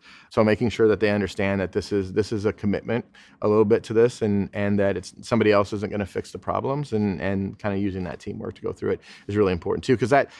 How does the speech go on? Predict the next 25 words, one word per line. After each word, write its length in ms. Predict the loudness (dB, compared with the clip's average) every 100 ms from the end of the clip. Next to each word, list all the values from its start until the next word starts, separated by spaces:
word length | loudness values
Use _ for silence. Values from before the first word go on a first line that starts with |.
| -2
that 120 | 2
helps 200 | 2 2
quell 240 | 0 4 4
the 80 | 4
developer's 500 | 4 2 2 -2 -2
fear 260 | 2 4
that, 180 | 2 -2
like, 160 | -4 0
my 140 | 0
entire 300 | 0 0 2
backlog 440 | 2 0 2 0
is 80 | 0
now 140 | -2 -2
gonna 140 | -2
be 60 | -2
taken 240 | -2 -2
up 120 | -4
with 80 | -2
citizen 320 | -2 0 -2
developer 380 | 0 2 2 0
bugs 440 | -2 -4 -8 -16
and 300 | -14 -12 -12 -10
all 140 | -10
those 160 | -10 -16
things. 320 | -16 -18 -20